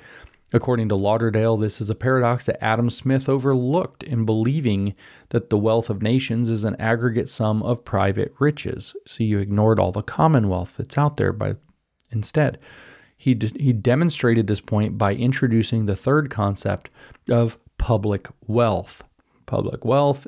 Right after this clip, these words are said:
is ninety-nine percent bullshit because it's a synthetic concept that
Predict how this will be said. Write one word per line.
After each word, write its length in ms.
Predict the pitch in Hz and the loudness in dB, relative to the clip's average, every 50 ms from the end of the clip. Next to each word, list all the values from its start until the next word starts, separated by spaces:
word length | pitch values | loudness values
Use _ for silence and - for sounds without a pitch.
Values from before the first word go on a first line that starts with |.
| - _ | -10 _
is 460 | 131 113 110 107 107 107 104 135 233 339 392 - _ _ _ _ _ _ _ _ _ _ _ _ _ _ _ _ _ _ _ | 0 0 2 2 0 0 -2 -6 -10 -14 -16 -18 _ _ _ _ _ _ _ _ _ _ _ _ _ _ _ _ _ _ _
ninety-nine 540 | 151 120 107 104 98 95 95 101 92 92 92 | 0 2 4 4 4 2 2 0 0 -2 -2
percent 400 | 92 98 - - 92 92 95 104 | -4 -6 -4 -4 -4 -4 -4 0
bullshit 480 | 113 147 160 151 - - 127 117 - - | 2 2 2 2 4 4 4 4 4 2
because 280 | 117 104 113 101 98 | 0 2 2 2 2
it's 180 | 107 98 - - | 0 -2 0 -2
a 60 | 107 | -4
synthetic 520 | - - 110 104 95 104 104 104 104 - | -2 0 -2 2 4 2 2 2 0 -4
concept 600 | - 104 101 101 101 - - - 80 71 - - _ - - - - - - _ _ _ _ | -4 -4 -4 -4 -4 -4 -6 -8 -8 -8 -12 -18 _ -20 -20 -20 -20 -20 -20 _ _ _ _
that 240 | 104 101 - - | -6 -6 -6 -6